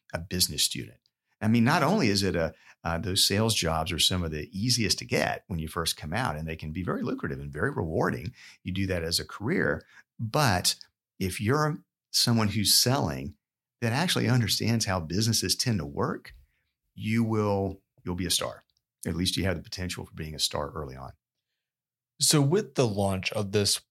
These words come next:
Speaker 2: program, especially the master's program, I think one of the coolest things from this is gonna be the integration not only of your clinical experience, but bringing that into the classroom, not from your actual lectures,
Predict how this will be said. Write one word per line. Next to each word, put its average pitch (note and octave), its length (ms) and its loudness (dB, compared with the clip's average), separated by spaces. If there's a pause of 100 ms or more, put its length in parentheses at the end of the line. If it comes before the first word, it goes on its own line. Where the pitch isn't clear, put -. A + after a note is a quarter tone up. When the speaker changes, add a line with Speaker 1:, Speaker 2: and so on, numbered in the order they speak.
(200)
Speaker 2:
program, G2 420 0
especially B2+ 280 2
the A2 60 6
master's F#2 400 0
program, F2 580 -4 (220)
I C3+ 140 4
think C3+ 300 2
one A2+ 140 4
of A2 60 2
the G#2 80 2
coolest G#2+ 380 -2
things G2+ 260 -2
from - 200 -4
this G#2+ 180 2
is G#2 140 -6
gonna G2+ 200 2
be G#2 280 -2
the - 180 -8
integration A#2+ 560 2
not G#2+ 200 0
only A#2 320 0
of G2+ 260 -4
your A#2+ 160 2
clinical D3 440 2
experience, G2+ 640 -2 (440)
but A#2 160 2 (160)
bringing C3+ 200 6
that B2+ 100 4
into A2+ 380 -2
the G#2+ 100 -2
classroom, A2+ 880 2
not A2 320 0
from G2+ 180 -2
your G2 260 0 (1160)
actual B2 340 2
lectures, A#2+ 560 0